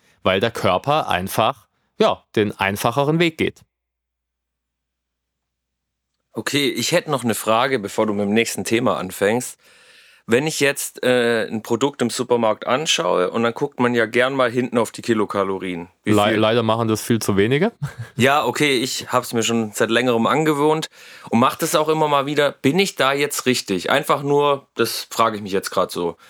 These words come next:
Speaker 2: Bin ich da richtig, wenn ich das lese, das Produkt X Y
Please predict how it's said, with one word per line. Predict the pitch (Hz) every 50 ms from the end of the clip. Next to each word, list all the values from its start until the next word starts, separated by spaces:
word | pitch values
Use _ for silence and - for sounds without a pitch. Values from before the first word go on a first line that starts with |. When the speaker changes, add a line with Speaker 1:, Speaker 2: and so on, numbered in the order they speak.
| - - - - - _ _ _
Speaker 2:
Bin | 123 131
ich | 170 190 175
da | - 160 151
richtig, | 139 139 135 123 - 110 101 95
wenn | 98 107 113
ich | 135 135
das | - 135 123
lese, | - 113 117 123 139 160 165 165 175 175 180 175 170 _ _ _ _ _ _ _ _ _ _ _ _ _ _ _ _ _ _ _ _ -
das | 120 123 -
Produkt | - 135 117 139 143 - -
X | - 156 - -
Y | - 131 - - - 175 175 180 185 190 196 208